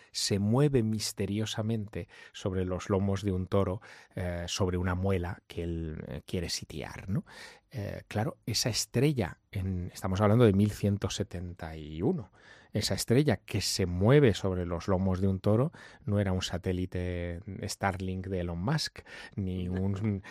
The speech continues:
ni, ni un, un satélite orbital meteorológico, eh,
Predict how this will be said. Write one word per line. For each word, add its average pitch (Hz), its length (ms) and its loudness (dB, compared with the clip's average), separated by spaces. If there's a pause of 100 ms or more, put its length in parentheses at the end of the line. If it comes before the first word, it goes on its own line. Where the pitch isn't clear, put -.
(160)
ni, 104 240 0
ni 101 180 2
un, 110 160 8
un 95 720 2
satélite 101 560 2
orbital 98 580 4
meteorológico, 95 920 -2 (240)
eh, - 280 -8